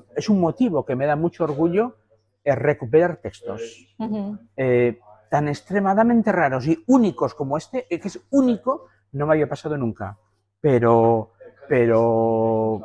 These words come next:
Speaker 1: mm, sí lo hago. Entonces, puedo editar teatro, recuperar, eh, distintas obras, o novela, trabajo novela picaresca u otro tipo de textos. Sobre todo, eh, resucitar, eh, ediciones perdidas, olvidadas.
Speaker 2: Ujú.
Speaker 1: Pues estamos con México.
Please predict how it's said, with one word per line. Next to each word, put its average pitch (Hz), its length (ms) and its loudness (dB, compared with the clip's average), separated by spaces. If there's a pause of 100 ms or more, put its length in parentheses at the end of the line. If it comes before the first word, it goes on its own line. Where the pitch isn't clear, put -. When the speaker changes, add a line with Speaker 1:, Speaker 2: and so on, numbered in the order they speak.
Speaker 1:
mm, 113 600 -4
sí 175 200 -2
lo 110 160 0
hago. 87 280 -4
Entonces, 143 600 -10 (300)
puedo 147 200 2
editar 127 420 -2
teatro, 147 560 -2
recuperar, 117 840 -4
eh, 110 200 -2
distintas 110 540 -8
obras, 135 500 -4 (300)
o 117 240 4
novela, 131 680 0 (200)
trabajo 127 240 -6
novela 110 280 -2
picaresca 113 760 -8
u 107 320 -8
otro 117 200 -10
tipo 113 240 -10
de 107 80 -10
textos. - 300 -20
Sobre 131 240 -12
todo, 208 300 -8 (500)
eh, 127 320 0 (160)
resucitar, 143 840 -4 (360)
eh, 131 400 -2
ediciones 147 480 -2
perdidas, 156 520 -2
olvidadas. 165 580 -2
Speaker 2:
Ujú. 240 360 -8
Speaker 1:
Pues 160 280 -2
estamos 202 320 -4
con 160 120 -2
México. 139 560 -6